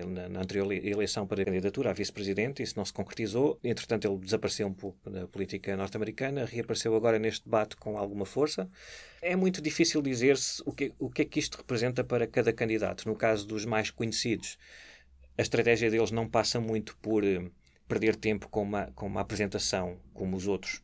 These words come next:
precisam de, de, de, de fazer, não é? Para serem mais conhecidos.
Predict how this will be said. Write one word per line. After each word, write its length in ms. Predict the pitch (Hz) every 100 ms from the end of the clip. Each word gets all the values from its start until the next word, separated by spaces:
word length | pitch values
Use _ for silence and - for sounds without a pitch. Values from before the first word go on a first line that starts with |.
| _
precisam 480 | - - 104 92 92
de, 160 | 92 -
de, 160 | -
de, 200 | - 95
de 200 | - -
fazer, 380 | - 110 98 135
não 80 | 110
é? 60 | 131
Para 120 | 113
serem 220 | - 98
mais 180 | 101 98
conhecidos. 560 | - 101 - 107 -